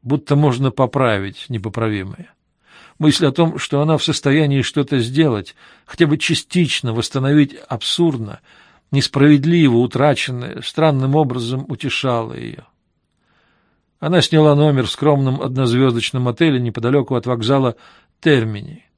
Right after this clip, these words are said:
где в основном останавливались группы паломников, которые приезжали, чтобы посетить святые для христиан места. Здесь остановился Давид,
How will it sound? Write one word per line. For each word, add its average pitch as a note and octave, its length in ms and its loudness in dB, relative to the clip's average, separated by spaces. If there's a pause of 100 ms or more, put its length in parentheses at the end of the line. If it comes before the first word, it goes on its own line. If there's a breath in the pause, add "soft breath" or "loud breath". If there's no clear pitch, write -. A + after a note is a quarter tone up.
где B2 200 2
в A#2+ 60 2
основном C#3 380 0
останавливались B2 720 0
группы A#2+ 380 0
паломников, C3 600 -2 (400 loud breath)
которые C#3 320 4
приезжали, C3+ 560 2
чтобы C3+ 300 0
посетить C#3 520 -2
святые C3+ 500 0
для A#2 140 0
христиан A#2 520 -4
места. G#2+ 460 -8 (1040)
Здесь C#3 340 0
остановился D3 720 2
Давид, B2 600 0